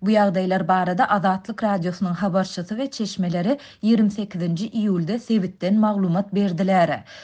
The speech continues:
Prezident Serdar Berdimuhammedow ýurdun oba hojalyk toplumynyň ýol başçylaryndan we vilayet häkimlerinden beýleki ýol başçylary birinji awgustdan birinji sentýabra çenli dyn jalmaga ruhsat berýändigini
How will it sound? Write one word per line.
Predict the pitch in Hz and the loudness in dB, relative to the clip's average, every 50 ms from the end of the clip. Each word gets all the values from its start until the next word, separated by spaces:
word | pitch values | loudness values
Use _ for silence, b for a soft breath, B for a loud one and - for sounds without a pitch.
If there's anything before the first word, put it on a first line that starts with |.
| B B - | B B -6
Prezident | - 208 208 190 165 160 190 190 185 185 | -2 0 0 0 0 0 0 -2 -2 -2
Serdar | - 202 190 170 160 180 180 180 165 | 0 -2 0 0 0 0 0 0 0
Berdimuhammedow | 185 190 190 170 156 180 180 175 196 180 180 190 190 185 277 - - | 0 -2 -2 0 -2 -2 -2 -2 -2 -2 -2 0 -2 -2 -2 -4 -4
ýurdun | 214 208 202 190 180 160 185 180 175 | -2 0 0 0 0 0 -2 -4 -4
oba | - 208 196 190 175 208 202 196 | -2 0 0 0 0 -2 -2 -2
hojalyk | 214 165 175 180 180 175 - - | -2 -2 -2 -2 -4 -4 -4 -4
toplumynyň | 214 196 196 - 185 175 175 175 180 180 196 | -6 -6 -4 -4 -2 0 2 2 2 2 2
ýol | 196 190 185 180 | 2 2 2 0
başçylaryndan | 185 185 - - - 180 170 170 160 156 165 175 190 190 202 226 | -2 -4 -4 -6 -6 -4 -4 -2 -2 -2 0 0 2 2 4 4
we | 294 302 B B B B B B - | 4 2 B B B B B B 0
vilayet | 202 226 214 202 180 170 180 220 214 | 0 2 2 2 0 0 -2 -2 -4
häkimlerinden | - 196 208 208 196 196 - 196 196 190 190 180 160 156 175 214 254 277 240 196 | -6 -4 -2 -2 -2 -2 0 0 2 2 2 0 -2 -2 0 0 2 0 2 0
beýleki | 220 208 190 165 165 170 - 240 226 | 2 0 0 0 -2 -4 -2 -2 0
ýol | 214 208 190 170 165 | 0 0 0 -2 -2
başçylary | 180 175 - - - 185 175 175 180 269 294 B B B B B B B | -4 -6 -6 -8 -8 -4 -4 0 2 0 0 B B B B B B B
birinji | 190 226 233 208 185 170 160 220 - - | 2 2 2 2 0 0 -2 -4 -4 -2
awgustdan | 220 202 196 180 170 180 170 - - 233 262 277 233 190 | -2 -2 -2 -2 -4 -6 -10 -8 -6 -6 -4 -2 0 0
birinji | 214 202 185 175 170 202 | 0 0 0 -2 -2 -2
sentýabra | 233 - - 220 196 190 - 202 175 175 160 170 175 175 | -4 -4 -2 -2 -2 -2 -2 -2 -2 -2 -2 -2 -6 -6
çenli | 175 - 214 190 180 180 233 302 294 B B B B B 175 | -6 -4 -2 -2 0 2 0 0 -2 B B B B B 0
dyn | 190 233 254 269 240 | 2 2 2 2 0
jalmaga | 202 208 202 196 190 185 175 185 220 214 | 0 2 2 2 2 2 2 2 2 0
ruhsat | 220 208 190 - 214 214 214 190 | 0 -2 -4 -4 -8 -8 -4 -2
berýändigini | 190 208 202 202 190 185 185 185 175 196 180 170 190 | 0 0 0 2 0 0 0 2 0 0 0 0 -2